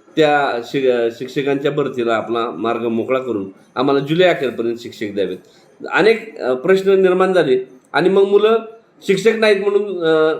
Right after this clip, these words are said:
वेगळ्या शाळेतून जातात आणि त्या शाळा बंद पडतात.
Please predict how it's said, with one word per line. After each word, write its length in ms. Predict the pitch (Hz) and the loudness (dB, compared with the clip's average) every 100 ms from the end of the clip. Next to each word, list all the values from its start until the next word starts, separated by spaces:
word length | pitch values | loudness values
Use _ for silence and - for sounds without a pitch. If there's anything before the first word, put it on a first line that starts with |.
| - | -4
वेगळ्या 280 | 151 180 196 196 | 0 4 4 2
शाळेतून 400 | 160 156 151 151 | 2 0 0 0
जातात 300 | 135 127 120 - | 0 0 -4 -6
आणि 220 | - 135 139 | -4 -2 -2
त्या 220 | - 156 | 0 0
शाळा 240 | 156 123 123 | 2 2 0
बंद 260 | 139 135 | 0 -2
पडतात. 340 | 127 110 101 | -2 -2 -4